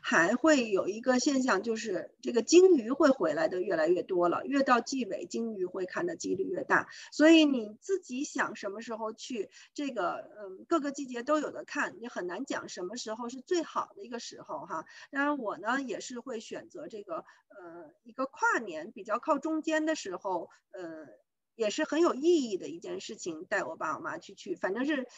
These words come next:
呃，今年年底会是这样的一个安排，不知道能不能成行。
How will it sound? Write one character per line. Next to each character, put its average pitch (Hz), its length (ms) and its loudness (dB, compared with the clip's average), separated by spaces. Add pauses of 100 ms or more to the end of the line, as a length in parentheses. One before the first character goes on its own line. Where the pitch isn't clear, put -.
(220)
呃， 226 80 -4
今 330 220 2
年 240 180 0
年 220 220 -4
底 214 120 -12
会 208 200 -6
是 220 120 -10
这 247 120 -6
样 185 140 -2
的 175 40 -4
一 190 60 -8
个 226 100 -6
安 302 240 2
排， - 300 -4 (240)
不 254 80 -14
知 269 100 -4
道 240 80 0
能 214 160 -6
不 254 60 -4
能 233 160 -4
成 190 260 -6
行。 170 320 -10